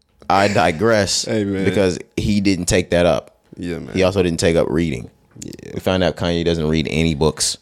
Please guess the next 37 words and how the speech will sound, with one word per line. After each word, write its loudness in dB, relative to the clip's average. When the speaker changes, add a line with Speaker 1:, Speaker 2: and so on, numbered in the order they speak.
Speaker 2:
It's -14
not -8
good, -4
yay. -4
<laughs> 0
You 8
should -6
pick -4
up 0
some -2
books -2
from -4
time -2
to -2
time, -2
Speaker 1:
He 4
Speaker 2:
man. 0
Speaker 1:
said 0
that 0
he 0
doesn't, 0
he -2
doesn't 0
live 2
in -2
the -2
past. -2
He -2
only 2
lives 0
in -2
the 0
now 0
and -2
the -6
future. -6
Speaker 2:
Ah, -14